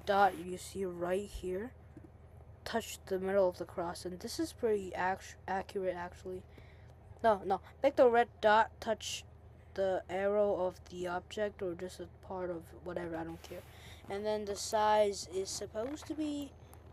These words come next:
forty-eight and forty-eight.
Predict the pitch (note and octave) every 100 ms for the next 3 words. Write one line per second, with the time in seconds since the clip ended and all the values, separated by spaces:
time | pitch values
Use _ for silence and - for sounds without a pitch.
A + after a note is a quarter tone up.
0 | - - G3 G3 G3+ G3+ F#3 F3 F3 E3+
1 | E3+ E3+ F3 - - - - - - -
2 | - - - - - - - - - -
3 | - - - A3 G#3+ G#3+ G3+ G3+ F#3 -
4 | E4+ E4